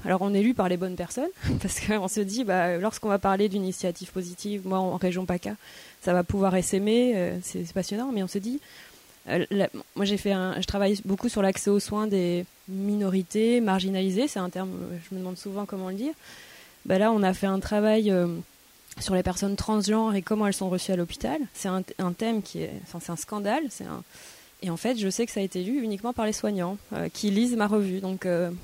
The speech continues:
je sais pas, dix mille, euh, dix mille abonnés, je sais pas. Et on se dit, mais ça, il faut. Et alors, quand on propose ces sujets-là à de la presse généraliste, en tant que journaliste pigiste spécialisé, euh, soit on n'a pas de réponse, et vraiment, on est dans huit cas sur dix, où on n'a pas de réponse.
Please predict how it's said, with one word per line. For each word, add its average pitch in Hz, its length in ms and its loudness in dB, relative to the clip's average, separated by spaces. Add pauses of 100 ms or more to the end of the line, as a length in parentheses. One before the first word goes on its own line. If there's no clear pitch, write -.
(160)
je - 60 -16
sais - 60 -20
pas, - 120 -12 (260)
dix 180 180 -6
mille, 208 200 -2
euh, 180 200 -4 (220)
dix 196 140 -10
mille 208 100 -2
abonnés, 180 320 0
je 202 80 -6
sais 185 120 -14
pas. 202 100 -14 (720)
Et - 40 -2
on 190 80 2
se 190 60 -4
dit, 269 100 0
mais 208 120 2
ça, 269 180 -2
il 294 100 -2
faut. 220 160 -4
Et - 60 0
alors, 185 160 0
quand 285 220 2
on 277 80 6
propose 240 380 0
ces 202 160 0
sujets-là 202 480 2
à 190 60 2
de 170 60 -6
la 180 100 2
presse 185 440 -4
généraliste, 180 800 -2 (580)
en 180 120 0
tant 190 200 -2
que 180 240 -2
journaliste 175 280 -4
pigiste 214 280 0
spécialisé, 190 580 0 (720)
euh, 180 320 2
soit 240 240 2
on 214 80 0
n'a 180 120 -2
pas 170 140 -6
de 175 60 -4
réponse, 254 560 -4 (680)
et 185 200 0 (220)
vraiment, 190 340 0
on 277 140 2
est 202 80 4
dans 185 300 -2
huit 226 220 -2
cas 254 180 2
sur 247 220 2
dix, 202 340 -8
où 165 80 -6
on 190 100 0
n'a 180 120 0
pas 269 220 2
de 226 60 -2
réponse. 202 540 -4